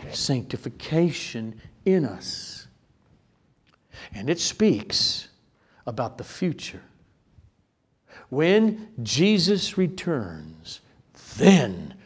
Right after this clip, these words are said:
we shall be saved completely. Jesus purchased it all. He died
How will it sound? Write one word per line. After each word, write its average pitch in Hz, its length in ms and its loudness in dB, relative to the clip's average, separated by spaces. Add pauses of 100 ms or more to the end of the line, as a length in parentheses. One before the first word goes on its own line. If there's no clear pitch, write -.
(140)
we 127 220 2
shall 117 400 0
be 98 460 -10 (220)
saved - 840 -14 (1400)
completely. - 840 -4 (1300)
Jesus 160 480 -2
purchased - 880 -2 (160)
it 127 140 0
all. - 420 -2 (1700)
He 95 100 -18
died 127 540 2